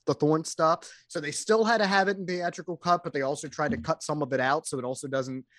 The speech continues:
Speaker 1: always come together. And it's just that editing just grinds on me so much. It's just, ugh,
Speaker 2: Yeah,
Speaker 1: garish.
Speaker 2: it's, it, they c-,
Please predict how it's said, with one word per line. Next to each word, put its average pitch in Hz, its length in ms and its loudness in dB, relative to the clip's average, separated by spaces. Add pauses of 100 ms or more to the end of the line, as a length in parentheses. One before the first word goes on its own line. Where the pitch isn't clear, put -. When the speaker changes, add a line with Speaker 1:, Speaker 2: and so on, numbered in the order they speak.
(320)
Speaker 1:
always 147 280 0
come 156 180 -2
together. 135 420 0
And 143 80 0
it's 143 140 -6
just - 140 -8
that 156 180 4
editing 135 360 -2
just 113 280 -14
grinds 117 560 -4
on 120 200 -6
me 113 120 -6
so 131 400 0
much. 117 400 -6
It's 107 100 -10
just, - 240 -8
ugh, 123 280 -4 (140)
Speaker 2:
Yeah, 131 120 0
Speaker 1:
garish. 123 300 4
Speaker 2:
it's, 113 380 0
it, 98 300 -6
they 104 140 0
c-, - 300 -12